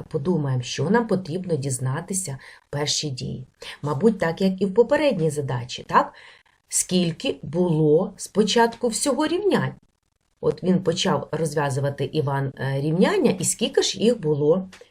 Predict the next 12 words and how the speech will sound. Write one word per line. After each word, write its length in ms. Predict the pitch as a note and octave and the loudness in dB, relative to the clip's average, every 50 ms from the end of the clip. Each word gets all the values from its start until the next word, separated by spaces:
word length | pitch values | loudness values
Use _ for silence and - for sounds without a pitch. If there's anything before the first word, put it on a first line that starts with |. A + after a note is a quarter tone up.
| _ - | _ -10
взагалі 400 | C#3+ D3+ F#3 F#3+ G#3+ B3 B3 G#3 | -4 0 2 4 4 6 4 4
всього 400 | F#3 - - A#3 A#3+ A3 A#3 E3+ | 4 6 6 8 10 10 10 8
цих 280 | - - D#3 C3+ - - | 8 6 2 0 0 0
рівнянь? 400 | G3 G3 A3+ A3+ E3 A#2 B2 - - _ _ _ _ - - - _ | 4 6 6 6 6 4 0 -6 -12 _ _ _ _ -20 -20 -4 _
Так, 200 | - D#3+ C3+ - - | 2 2 2 2 -2
дія, 380 | C#3 D#3 A#3+ F#4 C5 A#4 D#4 | -4 2 6 8 8 8 8
як 340 | G#3 F#3+ G#3+ C4+ F4+ - - _ - | 8 6 6 6 6 4 0 _ 0
і 100 | A3 C4 | 0 0
в 80 | - | 0
попередній 640 | - G3+ F#3+ F#3+ F#3+ F#3 E3 D#3 D3 C#3 D3 D3 C#3 | 0 -2 0 2 4 6 6 6 4 4 0 -4 -4
задачі. 480 | C3+ C#3 C3 B2+ B2 B2+ B2+ - - - - - - - - - | -4 -4 -4 -4 -6 -6 -8 -10 -14 -18 -18 -20 -20 -20 -6 -2
Потрібно 520 | D#3+ E3 - E3 E3+ C3+ A#2+ C3 C3 B2 | -2 -2 0 -2 -2 -2 -2 -2 -2 -2